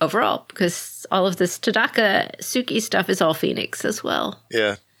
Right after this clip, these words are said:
Speaker 2: Um, I'm not that big into the faction a-, aspect, so I guess it didn't worry me that much, but I can,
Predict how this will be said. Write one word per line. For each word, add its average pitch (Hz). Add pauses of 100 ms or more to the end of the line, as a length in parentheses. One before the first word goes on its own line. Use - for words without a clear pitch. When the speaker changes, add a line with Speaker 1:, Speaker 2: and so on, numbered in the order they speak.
Speaker 2:
Um, 123 (180)
I'm 208
not 160
that 123 (280)
big 117
into 101
the 107
faction 110
a-, 113 (100)
aspect, 101
so 98
I 110
guess 110 (180)
it 113
didn't 117 (400)
worry 113
me 101
that 107
much, 95
but 101
I 101
can, 98